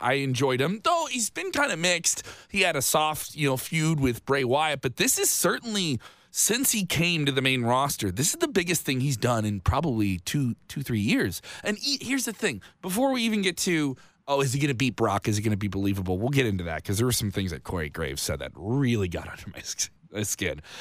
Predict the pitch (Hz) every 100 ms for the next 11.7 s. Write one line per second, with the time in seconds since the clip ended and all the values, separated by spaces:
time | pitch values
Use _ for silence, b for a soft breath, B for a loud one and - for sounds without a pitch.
0 | - 226 247 214 226 185 - 196 151 123
1 | 98 85 120 135 120 190 262 247 311 427
2 | 415 339 - 403 349 196 120 - _ _
3 | 202 359 415 214 311 440 427 415 370 359
4 | 285 143 113 202 226 220 285 294 302 196
5 | 123 92 - B B B B - 139 147
6 | 143 143 156 175 214 233 226 208 185 180
7 | 170 - 165 151 120 143 151 156 127 135
8 | 113 101 170 202 185 190 202 185 - 131
9 | - 170 180 165 156 151 147 139 123 135
10 | - - 226 240 220 - 220 170 165 156
11 | 143 135 - 131 123 147 113